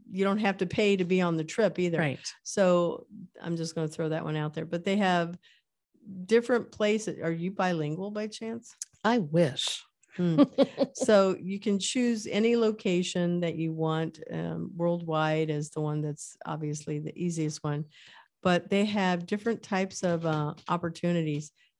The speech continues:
Speaker 1: There is a talent, a talent lead,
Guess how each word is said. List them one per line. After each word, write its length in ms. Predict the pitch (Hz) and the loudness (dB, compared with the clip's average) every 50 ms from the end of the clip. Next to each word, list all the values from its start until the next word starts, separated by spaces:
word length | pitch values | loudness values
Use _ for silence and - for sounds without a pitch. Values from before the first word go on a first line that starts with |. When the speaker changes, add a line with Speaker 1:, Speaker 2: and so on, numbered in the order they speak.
| _ | _
Speaker 1:
There 80 | - 214 | -6 -4
is 160 | 269 320 - | -4 -4 -4
a 80 | 226 185 180 - - _ _ | -6 -8 -10 -12 -18 _ _
talent, 540 | - - - 214 214 226 233 240 233 226 226 - - - _ _ _ _ _ _ _ _ _ _ - - _ _ - - | -20 -14 -12 -10 -8 -8 -6 -6 -6 -8 -10 -14 -20 -20 _ _ _ _ _ _ _ _ _ _ -20 -20 _ _ -10 -8
a 60 | - 180 | -8 -6
talent 480 | - - - 214 220 226 220 196 - | -4 -2 0 0 2 2 2 0 0
lead, 580 | 185 190 208 240 226 196 165 151 147 170 202 | 2 4 4 6 6 6 4 4 2 0 -2